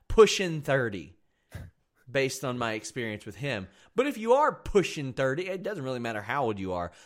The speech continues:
Magic Spoon's just a better, healthier alternative. You don't have to worry about the carbs, the sugar, all that unhealthy food, because this is keto-friendly, it's gluten-free, grain-free, soy-free, low-carb, G M O-free.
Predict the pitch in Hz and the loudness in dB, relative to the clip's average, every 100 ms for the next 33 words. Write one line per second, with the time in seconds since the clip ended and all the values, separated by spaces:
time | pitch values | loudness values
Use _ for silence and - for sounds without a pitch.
0 | - 185 285 285 - 170 151 143 143 113 | -6 -2 -2 -2 -6 -4 -4 -6 -6 -4
1 | 104 135 139 - 127 123 117 110 104 101 | -2 -2 -2 -2 -4 -2 -4 -2 -2 -4
2 | 104 95 82 - - _ _ _ _ _ | -8 -6 -8 -12 -20 _ _ _ _ _
3 | _ _ _ _ 120 147 175 180 - 143 | _ _ _ _ -6 -2 0 0 -2 -6
4 | 113 - - 147 170 160 123 113 - 156 | -6 -16 -8 -2 0 0 -4 -12 -4 -2
5 | 151 151 131 123 - 156 143 139 135 143 | 0 0 -4 -8 -6 -4 -4 -4 -2 -2
6 | 143 - 131 127 117 131 123 - 127 113 | -2 -4 -8 -6 -6 -6 -6 -8 -8 -8
7 | - - - 135 143 127 - 170 147 139 | -10 -20 -12 -10 -8 -10 -8 -2 0 0
8 | 151 135 131 123 107 117 139 143 135 - | -2 -4 -4 -4 -6 -4 -4 -2 -6 -8
9 | 135 120 107 139 135 135 135 123 113 - | -8 -8 -6 -6 -6 -8 -8 -8 -6 -4
10 | 127 123 127 117 104 - _ 143 135 135 | -2 -4 -4 -4 -4 -12 _ -2 -2 0
11 | 135 127 123 131 127 139 123 117 110 131 | 2 2 0 -8 -8 -6 -4 -4 -6 -6
12 | 117 | -6